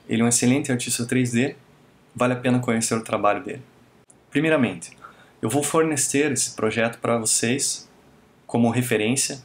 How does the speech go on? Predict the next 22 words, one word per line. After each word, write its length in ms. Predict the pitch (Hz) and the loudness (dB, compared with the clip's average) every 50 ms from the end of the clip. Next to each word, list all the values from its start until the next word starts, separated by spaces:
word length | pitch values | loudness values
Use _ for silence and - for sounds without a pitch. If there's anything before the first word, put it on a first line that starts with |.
| - - | -6 -4
tanto 200 | 131 135 135 139 | -2 -2 -2 -4
aqui 160 | - - 127 | -4 -6 -6
como 220 | 120 - 117 113 | -2 0 0 0
ele 80 | 110 107 | 0 0
está 240 | 107 - - 110 107 | -2 0 -2 -2 -2
começando, 640 | - - 117 120 117 - - - 123 127 139 - - - | 0 0 0 2 2 0 0 0 0 -2 -2 -4 -8 -10
quanto 400 | - - 135 135 135 139 135 - - - _ - | -4 -2 -2 -2 0 -2 -4 -6 -10 -20 _ -6
o 80 | - | -4
final 520 | 127 - - 139 131 120 117 117 117 113 107 | -2 -2 0 2 4 4 4 4 2 2 0
dele, 320 | 107 101 101 98 95 - - | -2 -2 -2 -2 -4 -8 -12
quando 160 | - 101 101 | -10 -8 -6
a 60 | 101 | -6
gente 160 | 104 101 - | -4 -4 -4
chegar 160 | - 104 107 | -2 0 0
no 80 | 113 113 | 0 0
resultado 260 | 110 - - 110 107 | 0 0 0 0 -2
final. 340 | - - 123 110 87 - - - - - _ _ _ _ _ _ _ _ _ _ _ _ _ _ _ _ _ _ _ | -2 -2 -2 -2 -2 -4 -8 -16 -20 -20 _ _ _ _ _ _ _ _ _ _ _ _ _ _ _ _ _ _ _
Então 200 | _ - 143 156 | _ -2 -2 -2
tem 120 | 151 - 147 | 0 0 0
alguns 220 | 135 123 127 123 | 2 4 4 4
detalhes 500 | 117 131 123 - 131 123 123 120 110 107 | 4 2 0 2 2 2 2 2 0 -2
aqui. 360 | 113 113 - - 165 175 170 | -6 -6 -4 -4 -6 -6 -6